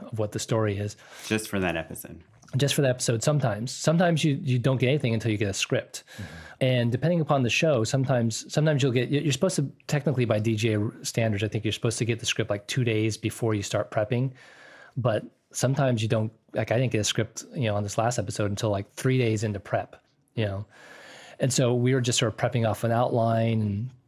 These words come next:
Speaker 2: And do you get the outline of the entire season too?
Speaker 1: No.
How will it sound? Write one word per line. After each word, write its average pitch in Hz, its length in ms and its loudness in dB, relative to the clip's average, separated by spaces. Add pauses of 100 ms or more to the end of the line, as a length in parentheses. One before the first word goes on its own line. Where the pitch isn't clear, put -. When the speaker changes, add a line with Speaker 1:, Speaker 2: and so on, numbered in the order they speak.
(160)
Speaker 2:
And 110 140 0
do 113 80 0
you 127 80 2
get 135 180 0
the 98 240 2
outline 95 340 2
of 87 120 -4
the 85 80 -4
entire 82 340 -4
season 92 420 -6
too? 101 220 -8 (160)
Speaker 1:
No. - 180 0